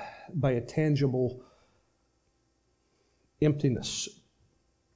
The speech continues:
I don't know how else to describe it because the Bible, if memory serves, it also inflicted pain upon, uh, the Egyptians. But at any rate, light was not present.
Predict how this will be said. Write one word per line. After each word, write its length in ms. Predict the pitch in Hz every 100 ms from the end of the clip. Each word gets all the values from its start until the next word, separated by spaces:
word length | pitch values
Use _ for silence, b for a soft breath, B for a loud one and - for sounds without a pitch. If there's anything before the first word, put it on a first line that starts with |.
| _ _ -
I 100 | 135
don't 120 | 139
know 160 | 147 143
how 160 | 143
else 140 | 139 135
to 100 | 135
describe 400 | 117 - 151 143
it 100 | 147
because 300 | 127 135 113
the 60 |
Bible, 340 | 127 135 120 B B B
if 100 | 151
memory 300 | 202 214 175
serves, 420 | - 190 185 143
it 100 | 147
also 320 | 151 160 -
inflicted 540 | 147 143 156 143 139 -
pain 300 | - 151 135
upon, 360 | 123 131 117 113 - b b b b _
uh, 160 | 123
the 140 | 123 123
Egyptians. 680 | 113 135 - 156 - - - - _ _ _ _ _ _ _ _
But 260 | 135 123 117
at 120 | 131
any 220 | 151 147
rate, 340 | 123 113 - - b b b b b b b _ _ -
light 260 | 131 135
was 160 | 135 117
not 180 | 123 -
present. 540 | 123 113 82 - -